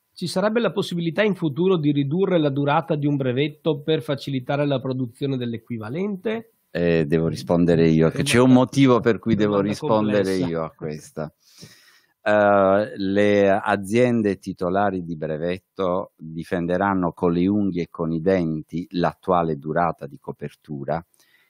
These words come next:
Speaker 2: che già si è ridotta rispetto al passato, e oramai siamo a coperture brevettuali di dieci anni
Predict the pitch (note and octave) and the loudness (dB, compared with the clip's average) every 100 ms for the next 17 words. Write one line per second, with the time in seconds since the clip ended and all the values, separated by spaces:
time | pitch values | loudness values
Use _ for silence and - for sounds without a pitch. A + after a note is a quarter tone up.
0 | _ - G#2 G2+ C3 C#3 - _ - - | _ -2 -2 2 2 2 -2 _ -18 -8
1 | G2 F#2+ G#2+ F#2 D#2+ - D2 D2 - D#2 | -2 0 2 2 2 -2 -8 -8 -10 -10
2 | - D2 C#2+ D2 - G#2 F2+ D#2+ D2+ D2+ | -8 -10 -10 -12 -6 0 0 -2 -8 -16
3 | _ _ - D#2 D#2+ G2 A2 G2+ E2+ - | _ _ -6 -2 -2 0 0 0 -6 -4
4 | G#2 G2+ F2 D2+ D2+ D2+ _ E2 F#2+ F2+ | 0 0 0 -4 -8 -10 _ -4 -2 -2
5 | E2+ - D#2+ E2 D#2 G#2+ G2+ F#2 F#2+ F#2 | -4 -10 -10 -10 -8 -2 -2 0 0 -2
6 | - G#2 G2 E2+ D2 D2 - _ D2 F#2 | -2 0 2 0 -4 -10 -14 _ -10 -8
7 | F2 D2 F#2 G2+ - A2 A2 G#2+ G#2+ G#2+ | -6 -6 -2 -2 0 0 2 2 2 2
8 | A2 G#2 | 0 -2